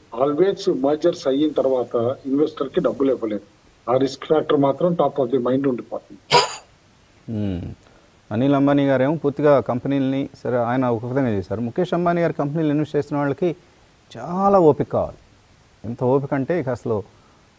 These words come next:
Speaker 2: భూమాతకు ఉన్నంత సహనం కావాలి. అలా ఉంటేనే <laughs> ఫైనల్గా ఎప్పుడో వస్తాయి డబ్బులు, ఇవ్వని కాదు, but still they take longer duration. ఓకే, తర్వాత ఈ,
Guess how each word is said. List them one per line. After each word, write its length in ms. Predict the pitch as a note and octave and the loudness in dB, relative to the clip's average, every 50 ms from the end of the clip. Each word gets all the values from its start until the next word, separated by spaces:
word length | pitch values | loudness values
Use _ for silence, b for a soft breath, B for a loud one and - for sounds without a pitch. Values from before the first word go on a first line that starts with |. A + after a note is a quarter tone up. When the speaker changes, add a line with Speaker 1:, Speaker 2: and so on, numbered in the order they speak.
| - G2 | -10 -4
Speaker 2:
భూమాతకు 440 | G2 A#2 C3+ C#3+ C#3 C3 C3+ B2+ B2+ | -2 0 2 2 0 0 -2 -2 -2
ఉన్నంత 240 | B2 B2 A#2+ G#2+ | -2 -2 -2 -2
సహనం 320 | G#2+ A2 A2 A2+ D#3 D#3 C3+ | -2 -4 -2 0 0 0 2
కావాలి. 260 | A2+ G#2 G2 F#2+ G2+ - _ - - _ - | 2 2 0 0 -2 -10 _ -20 -20 _ -6
అలా 140 | A2 A#2 B2 | -2 -2 0
ఉంటేనే 480 | B2 A#2 A#2 D3 D3 D3+ E3 D#3+ C#3+ - - _ _ _ _ _ _ _ _ _ _ _ _ - - | 0 0 0 0 0 2 2 0 -2 -4 -8 _ _ _ _ _ _ _ _ _ _ _ _ -10 -6
<laughs> 480 | C3+ A#2+ B2 A2+ B2 A#2+ A2+ - - B2+ | -6 -4 -2 -2 -2 -2 -2 -4 -4 -4
ఫైనల్గా 440 | A#2 - - E3+ G3 G#3 G#3 G#3+ G#3 | 2 2 4 4 4 6 6 6 6
ఎప్పుడో 200 | F3+ - G3+ F#3 | 6 8 6 6
వస్తాయి 280 | D3 - - G3+ E3+ | 6 4 2 2 4
డబ్బులు, 260 | E3 F3 C3 C#3 A#2 - - - - | 4 2 2 2 0 -2 -4 -10 -4
ఇవ్వని 320 | G#2+ A2+ C#3 E3+ G3 E3+ C3+ | -4 -2 0 2 0 0 4
కాదు, 260 | - A#2+ A2+ G2+ F#2 - _ _ - - _ _ - | 4 4 4 4 2 -6 _ _ -20 -20 _ _ -4
but 100 | C3 C3 - | -4 -4 -2
still 240 | - E3+ D#3+ C#3 G2+ - - _ _ _ - | 0 2 2 2 0 -4 -14 _ _ _ -6
they 140 | C3 B2 - | -6 -2 0
take 120 | D#3 D#3+ D3 - - - _ _ _ _ _ _ _ _ - C3+ | 0 -2 -2 -6 -20 -20 _ _ _ _ _ _ _ _ -6 0
longer 360 | B2+ C#3+ D#3+ E3 D#3+ C#3+ A#2 | 2 2 4 6 4 4 4
duration. 360 | A#2+ A2 G2+ F#2+ - - - - _ _ b b b b b b b b b b b b b b _ _ _ _ _ _ - - | 4 2 2 0 -4 -8 -20 -20 _ _ b b b b b b b b b b b b b b _ _ _ _ _ _ -2 -2
ఓకే, 240 | B2 - - - - - _ _ _ _ _ _ - | -2 0 -2 -8 -8 -8 _ _ _ _ _ _ 0
తర్వాత 240 | D3+ E3 F3 E3 - | 2 2 2 4 4
ఈ, 240 | D3+ C#3 B2+ B2 | 2 2 2 0